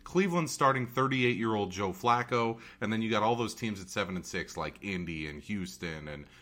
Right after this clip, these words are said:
Pittsburgh and, you know, uh, Cincinnati and whatnot. Like, it is on the whole a very mediocre A F C. Like, this should be a season where the Chiefs go fourteen and three, get the one seed, and breeze to a Super Bowl appearance where they have to deal with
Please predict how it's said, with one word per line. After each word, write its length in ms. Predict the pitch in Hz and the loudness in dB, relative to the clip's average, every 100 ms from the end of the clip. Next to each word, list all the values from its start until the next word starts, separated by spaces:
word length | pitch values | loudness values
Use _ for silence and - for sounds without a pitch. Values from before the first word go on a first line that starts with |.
| - | -2
Pittsburgh 680 | 123 107 - 95 85 80 78 | 0 0 -2 -2 0 -2 -4
and, 220 | 78 76 - - - - | -6 -8 -14 -20 -20 -10
you 140 | 87 | -6
know, 220 | 78 80 78 | -6 -6 -6
uh, 200 | 87 78 | -4 -4
Cincinnati 680 | 78 127 123 113 104 92 87 | -4 -4 -2 -2 0 0 -2
and 140 | 80 80 | -4 -4
whatnot. 480 | 80 78 82 76 - - - | -4 -4 -6 -8 -10 -12 -4
Like, 200 | 101 95 | -4 0
it 160 | 135 | 2
is 180 | 165 135 - | 4 2 0
on 260 | 120 156 156 | 2 4 4
the 100 | 120 | 2
whole 560 | - 139 120 95 95 95 | 2 2 2 2 0 -2
a 300 | 95 90 - - 101 | -2 -2 -6 -18 -16
very 440 | 95 131 143 147 | 0 4 4 4
mediocre 760 | 127 123 131 113 113 110 101 90 | 2 2 2 4 4 2 0 0
A 140 | 95 | 0
F 160 | 92 87 | 0 -2
C. 240 | - 101 | -4 -2
Like, 240 | 85 85 - - - | 0 -2 -4 -10 -6
this 160 | 127 127 | -2 0
should 360 | - 147 151 | 0 0 2
be 140 | 123 113 | 2 2
a 80 | 98 | 2
season 400 | - 117 104 95 | 0 0 0 -2
where 100 | 92 | -2
the 100 | 92 | -2
Chiefs 340 | - 107 - | -2 -4 -4
go 180 | 98 90 | -4 -4
fourteen 500 | - 107 95 104 90 | -2 -6 -4 -6 -6
and 140 | 82 | -8
three, 240 | - 95 85 | -4 -4 -2
get 200 | 87 - | -6 -6
the 60 | |
one 240 | 82 90 87 | -6 -6 -6
seed, 280 | 90 82 - - - | -6 -8 -8 -16 -8
and 180 | 90 85 | -8 -4
breeze 320 | 101 101 90 | -2 -2 -4
to 140 | 92 | -4
a 60 | 85 | -4
Super 260 | - 131 98 | -4 -6 -6
Bowl 220 | 85 80 | -4 -4
appearance 400 | 80 85 80 - | -6 -6 -6 -8
where 100 | 82 | -4
they 140 | 80 | -2
have 160 | 82 - | -2 -4
to 80 | 80 | -6
deal 200 | 85 80 | -6 -4
with 180 | 80 | -6